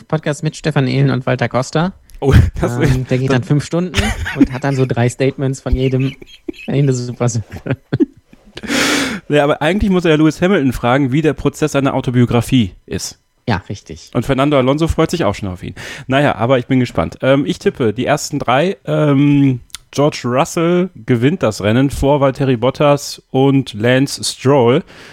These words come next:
Speaker 2: Äh, Racing Point wird Dritter in der Konstrukteurswertung, Pole Position auch Lance, Lance Russell? Wie komme ich auf Lance Russell? Äh,
Speaker 1: Jack
Speaker 2: dieser
Speaker 1: Russell.
Speaker 2: Jack. <laughs> George Russell, und jetzt habe ich selber verge-, nee, habe ich alles gesagt, ne? Jetzt habe ich selber schon wieder vergessen.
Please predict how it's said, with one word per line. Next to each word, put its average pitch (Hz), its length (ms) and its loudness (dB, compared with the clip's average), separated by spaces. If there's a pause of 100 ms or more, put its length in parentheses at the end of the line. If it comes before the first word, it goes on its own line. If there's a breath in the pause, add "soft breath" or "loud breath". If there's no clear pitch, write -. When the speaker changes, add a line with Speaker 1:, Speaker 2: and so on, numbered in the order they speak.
(240 loud breath)
Speaker 2:
Äh, 113 140 -6
Racing 127 360 0
Point 135 240 0
wird 113 140 -2
Dritter 135 220 0
in 123 40 0
der 120 80 2
Konstrukteurswertung, 135 840 0
Pole 143 180 0
Position 131 400 0
auch 127 260 0
Lance, 131 520 -2 (240)
Lance 90 380 -4
Russell? 147 260 -4
Wie 151 80 0
komme 185 180 -4
ich - 80 -2
auf 165 140 -6
Lance 160 280 -2
Russell? 107 320 -2 (200)
Äh, 113 300 -4
Speaker 1:
Jack 147 180 -4
Speaker 2:
dieser 127 140 -4
Speaker 1:
Russell. 117 380 0
Speaker 2:
Jack. 147 240 -6
<laughs> - 40 -8 (2000 loud breath)
George 165 300 0
Russell, 196 540 2
und 131 100 0
jetzt 127 120 0
habe 143 100 2
ich 131 60 2
selber 135 180 4
verge-, 110 220 -4 (100)
nee, 175 120 0
habe 117 120 -2
ich 117 40 -4
alles 156 160 -2
gesagt, 117 340 -2
ne? 117 140 -4 (920)
Jetzt - 100 -10
habe 107 100 2
ich 107 80 -2
selber 117 220 4
schon 95 160 -6
wieder 82 100 -4
vergessen. 87 380 -12